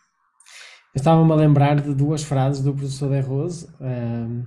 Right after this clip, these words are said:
a primeira relativamente ao concentra as suas forças, não é? Em que ele nos dá o exemplo de que se tu fizeres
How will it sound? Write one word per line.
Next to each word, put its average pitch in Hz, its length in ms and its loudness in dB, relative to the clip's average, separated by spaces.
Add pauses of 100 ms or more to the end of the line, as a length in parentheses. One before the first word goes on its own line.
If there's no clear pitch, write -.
(140)
a 143 40 -6
primeira 139 360 2
relativamente 143 560 -2
ao 135 60 -2
concentra 135 460 -4
as 131 80 -4
suas 131 240 -6
forças, 151 460 -8
não 120 120 -6
é? 135 80 -4
Em 139 100 -4
que 135 140 -4
ele 131 140 0
nos 131 160 0
dá 131 120 -2
o 135 80 2
exemplo 139 640 0 (1040)
de 135 140 -8
que 135 80 -10
se - 80 -16
tu 147 100 -4
fizeres 139 1040 -6